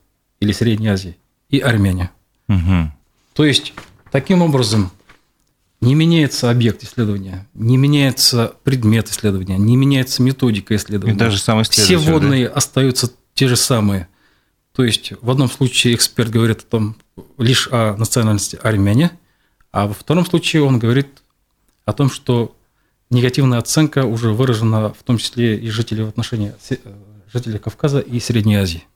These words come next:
Speaker 2: О чём это говорит?
Speaker 1: Ну,
Speaker 2: По-вашему?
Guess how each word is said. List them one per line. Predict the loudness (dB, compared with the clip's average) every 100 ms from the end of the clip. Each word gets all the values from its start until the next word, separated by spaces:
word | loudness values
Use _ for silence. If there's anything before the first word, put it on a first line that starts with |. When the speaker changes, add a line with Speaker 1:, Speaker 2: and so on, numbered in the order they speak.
| -6
Speaker 2:
О |
чём | 0 0
это | 0 0
говорит? | 0 -2 -4 _ _ _ _ _ _ _ _ _ _ _ _ _ _ _ _ _ _ _ _ _ _ _ _ _ _
Speaker 1:
Ну, | 0 0 -2 _ _ _ -4
Speaker 2:
По-вашему? | 0